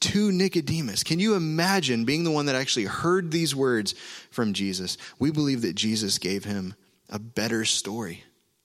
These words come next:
John chapter four, the Samaritan woman, or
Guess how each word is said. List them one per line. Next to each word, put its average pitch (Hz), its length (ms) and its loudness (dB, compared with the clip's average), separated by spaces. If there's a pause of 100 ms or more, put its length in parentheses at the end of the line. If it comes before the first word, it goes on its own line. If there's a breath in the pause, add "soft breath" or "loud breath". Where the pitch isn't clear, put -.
(520)
John 156 320 2
chapter 160 400 0
four, 139 400 2 (340 loud breath)
the 135 100 0
Samaritan 147 720 2
woman, 98 240 0
or 110 140 0